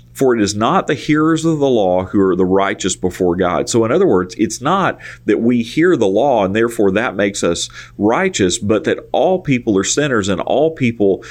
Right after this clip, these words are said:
um, violate the law, whether we, whether we know it or not, because again, he said back in, in chapter one of Romans, the law is written on our hearts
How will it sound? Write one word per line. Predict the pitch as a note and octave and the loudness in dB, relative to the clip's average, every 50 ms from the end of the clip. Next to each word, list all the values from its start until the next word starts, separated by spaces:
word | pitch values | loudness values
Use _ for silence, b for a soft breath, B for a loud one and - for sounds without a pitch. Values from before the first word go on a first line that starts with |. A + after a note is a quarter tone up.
| B B B - | B B B -4
um, | - F#2+ F2+ F2+ F2+ F2+ F2 - - - - - - - - | -2 0 0 0 0 -2 -4 -8 -12 -18 -20 -20 -16 -10 -8
violate | A2+ G#2 G2 A2 A2 B2 C#3+ C#3+ C3 C3 B2 G2 D#2 | -6 -4 -2 -2 -2 0 0 2 2 2 2 2 0
the | F#2 F#2+ | 0 0
law, | F#2+ G2+ G#2 B2 D#3 D3 A#2+ G2+ G2 | 2 2 2 2 2 2 2 2 2
whether | G2+ G#2+ G#2+ G#2 G#2+ A#2 G#2+ | 2 2 2 2 4 2 2
we, | G2+ G2+ G#2+ G#2+ G#2 G2+ F#2+ - | 2 2 2 2 2 0 0 0
whether | G#2 A#2 A#2 A2 | 0 2 2 2
we | G#2 G2+ | 2 2
know | G2 G2 A2 B2+ D3+ C#3 | 0 0 2 2 4 4
it | A2 F#2+ | 2 2
or | F#2 | 0
not, | F#2+ G#2+ C#3 E3 D#3 A#2 F2+ - - | 0 -2 -2 0 0 0 0 0 -2
because | G#2 G2+ - G#2+ G2 G2 G2 - B B B B B | -4 -2 0 2 2 2 2 0 B B B B B
again, | G2+ G#2+ G2+ C3 E3+ F3+ B2 F2 E2 | -4 -4 -2 -2 -2 -2 -2 -2 -4
he | F#2 G#2 G#2+ | -4 -4 -2
said | - - - F#2+ F#2 F#2 F#2+ F#2+ - - - F#2+ | -2 0 0 2 2 2 2 0 -2 -6 -6 -4
back | F#2+ F#2 F#2 - | -4 -4 -4 -2
in, | G2+ F#2 F2+ F2+ - - | -2 -2 -2 -4 -6 -8
in | - F#2+ F2 | -8 -8 -4
chapter | - A#2 G2+ G2 - F2+ | -4 -4 -4 -4 -4 -4
one | F2+ G2+ B2+ D#3+ F#3+ | -2 0 0 0 0
of | F3 - G2 | -2 0 0
Romans, | F#2 F2+ F2+ F#2 F#2+ F#2 | 0 0 0 -2 -4 -2
the | - F#2+ | 0 0
law | F#2 G2 A2 C#3 C#3+ C3+ A#2 | 2 2 2 2 2 2 2
is | G2 F#2 | 0 0
written | F#2+ G2 B2 C3 - A2 | 0 0 0 0 0 -2
on | A2 F2+ | -4 -2
our | F2 E2+ F2 | -2 -4 -4
hearts | - - - D#3+ D#3+ D3 B2+ G2+ - - - | -4 -2 -2 0 0 0 0 -2 -2 -6 -10